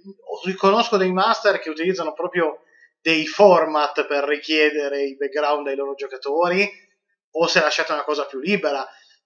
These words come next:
Se siete giocatori che scrivono lunghi background o siete giocatori che si limitano a scrivere "sono Bob il guerriero, mi piace uccidere i mostri", che per inciso non è qualcosa di sbagliato, un personaggio non deve necessariamente avere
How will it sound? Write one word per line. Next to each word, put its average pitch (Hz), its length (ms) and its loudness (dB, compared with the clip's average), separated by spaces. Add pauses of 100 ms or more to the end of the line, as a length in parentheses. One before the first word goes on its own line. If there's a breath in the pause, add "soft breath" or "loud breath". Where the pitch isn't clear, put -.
(140)
Se 180 320 4
siete 180 380 0
giocatori 160 440 -2
che 165 120 -4
scrivono 170 500 -2
lunghi 165 320 -6
background 165 680 0
o 156 280 0
siete 165 260 -4
giocatori 156 420 -4
che 151 120 -6
si 156 140 -4
limitano 156 400 -6
a 143 60 -10
scrivere 156 800 -4
"sono 156 340 -2
Bob 165 240 6
il 160 140 -2
guerriero, 156 520 2
mi 147 140 -8
piace 151 280 -2
uccidere 147 360 -4
i 139 60 -4
mostri", 156 520 -2 (640 loud breath)
che 196 260 4
per 180 160 6
inciso 180 560 2
non 180 220 2
è 233 160 2
qualcosa 160 440 2
di 151 100 2
sbagliato, 147 880 0
un 170 140 -8
personaggio 165 500 0
non 147 160 -6
deve 165 320 4
necessariamente 156 880 -2
avere 147 720 -4